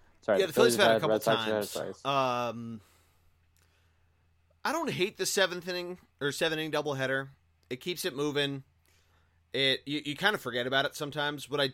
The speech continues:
Speaker 2: still hate that they kept was the runner on second in extra innings. I don't like
Speaker 1: Hmm.
Speaker 2: it in general, and I really don't like it for the seven inning doubleheaders. And I get it, it, it's supposed to make the game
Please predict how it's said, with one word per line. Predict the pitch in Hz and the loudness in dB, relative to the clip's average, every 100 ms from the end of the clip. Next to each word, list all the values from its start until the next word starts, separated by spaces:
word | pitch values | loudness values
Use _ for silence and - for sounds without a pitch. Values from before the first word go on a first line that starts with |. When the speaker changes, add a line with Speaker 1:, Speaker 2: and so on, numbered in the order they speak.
| - | -6
Speaker 2:
still | - - - 226 214 | -8 -6 2 6 6
hate | 143 151 147 | 4 2 0
that | 113 | -2
they | 117 | -4
kept | 113 - 127 - - _ _ _ _ - | -6 -4 -4 -4 -16 _ _ _ _ -6
was | 123 120 | -6 -4
the | 127 | -2
runner | 123 131 127 | 0 2 2
on | 123 | 0
second | 117 135 123 135 | -2 -4 -2 -4
in | 120 | -2
extra | 113 - - - | -4 -4 -10 -8
innings. | 120 120 123 - - _ _ _ _ _ _ _ _ _ _ - | -6 -6 -8 -12 -16 _ _ _ _ _ _ _ _ _ _ -2
I | 143 | 0
don't | 170 | 4
like | 170 - | 2 4
Speaker 1:
Hmm. | |
Speaker 2:
it | 160 151 | 2 2
in | 131 107 | -2 -2
general, | 127 160 202 240 226 - | 0 0 0 -2 -8 -8
and | 131 | -4
I | 123 | -4
really | 120 190 196 170 | 0 2 4 4
don't | 156 | 4
like | 135 131 | 2 2
it | 131 | -4
for | - | -6
the | 131 | -6
seven | - 147 131 127 | -2 0 0 0
inning | 120 117 113 | -2 -4 -4
doubleheaders. | 107 110 113 110 98 | -6 -4 -4 -4 -6
And | 123 | -8
I | |
get | 123 139 143 | 0 2 2
it, | 135 | 0
it, | 127 - | -2 -4
it's | 120 | -10
supposed | 110 139 - | -4 -4 -4
to | 135 | -4
make | 131 | -4
the | 120 | -4
game | 117 123 | -4 -4